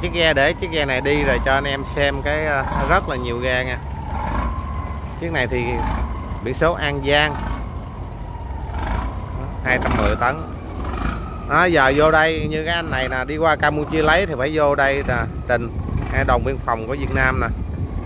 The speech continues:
Đó, trình giấy rồi mới qua bên ngay chỗ chiếc ghe lai đó nhận. Còn như mình á, thì mình vô cái giàm này, nó có chiếc xà lan nhỏ nhỏ nè anh em.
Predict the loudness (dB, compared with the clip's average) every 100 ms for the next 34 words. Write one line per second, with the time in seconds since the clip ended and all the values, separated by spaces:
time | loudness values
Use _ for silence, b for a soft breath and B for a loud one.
0 | -8 -4 -2 -2 0 -2 -2 2 2 2
1 | 0 -2 2 4 4 0 -4 -6 -8 -4
2 | -4 -4 -2 2 4 4 2 -2 -2 -4
3 | -4 -10 -16 -18 -16 -10 -6 -4 -2 -2
4 | 0 0 -2 -6 -8 -2 0 0 0 0
5 | 0 2 0 -2 -10 -12 -10 -10 -6 -4
6 | -2 -2 -4 -4 0 0 0 -2 -4